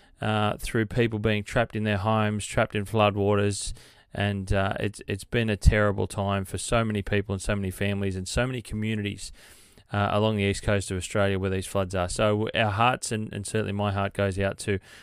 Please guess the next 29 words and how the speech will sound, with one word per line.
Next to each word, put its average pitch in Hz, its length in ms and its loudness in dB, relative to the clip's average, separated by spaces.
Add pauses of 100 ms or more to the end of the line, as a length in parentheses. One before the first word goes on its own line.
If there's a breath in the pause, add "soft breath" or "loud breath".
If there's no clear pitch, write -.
(140 loud breath)
all 110 200 8
those 110 260 6
that 104 100 4
have 98 160 2
been 101 220 2
devastated 101 480 4
and 98 120 -2
have 95 120 -2
sadly 98 380 2
lost 95 240 -2
their 90 100 -2
lives. 92 380 0
So 101 200 0 (380 loud breath)
just 127 300 4
to 127 100 2
put 123 240 2
things 110 300 2
into 104 120 2
perspective, 107 640 0
we 110 140 4
are 110 160 4
talking 110 340 0
about 104 220 2
golf 107 260 4
courses, 104 460 0
but, - 420 -2
um, 98 300 0 (420 loud breath)
you 107 100 0
know, 101 180 2